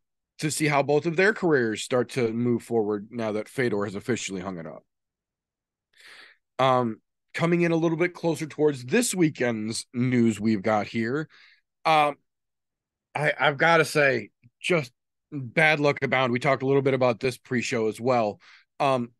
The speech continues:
originally scheduled for this weekend was a match that a lot of people, including myself, were very, very interested to see how it played out in Ludovit Klein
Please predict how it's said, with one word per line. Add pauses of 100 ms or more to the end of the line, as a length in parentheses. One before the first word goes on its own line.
(120)
originally
scheduled
for
this
weekend
was
a
match
that
a
lot
of
people,
including
myself, (340)
were
very,
very
interested
to
see
how
it
played
out (300)
in
Ludovit
Klein